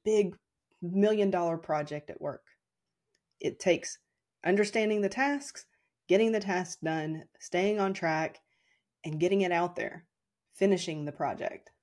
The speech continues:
Another example of shifting industries is maybe becoming an affiliate marketer,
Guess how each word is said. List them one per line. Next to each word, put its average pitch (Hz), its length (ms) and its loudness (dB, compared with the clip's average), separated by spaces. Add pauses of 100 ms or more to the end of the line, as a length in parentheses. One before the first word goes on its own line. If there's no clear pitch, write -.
(300)
Another 269 400 4
example 196 500 2
of 175 120 -4
shifting 196 440 0
industries 160 800 -2
is 170 320 -2
maybe 185 240 2
becoming 185 440 0
an 160 80 0
affiliate 175 540 -2
marketer, 151 480 -8